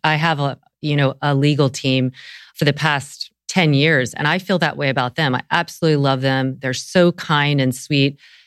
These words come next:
They never try and, uh, make it like they're dumbing something down. They explain things to me,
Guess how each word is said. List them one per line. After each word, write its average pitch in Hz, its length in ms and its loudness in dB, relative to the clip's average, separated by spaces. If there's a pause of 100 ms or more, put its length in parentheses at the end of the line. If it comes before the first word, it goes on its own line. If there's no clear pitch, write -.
(160)
They 151 100 4
never 156 300 2
try 165 240 -2
and, 147 320 -2
uh, 120 100 -8 (100)
make 151 280 -2
it 143 260 -2
like 135 140 -2
they're 131 100 0
dumbing 143 400 2
something 139 360 0
down. 131 280 0
They 123 100 0
explain 143 540 0
things 143 320 0
to - 120 -2
me, 131 400 2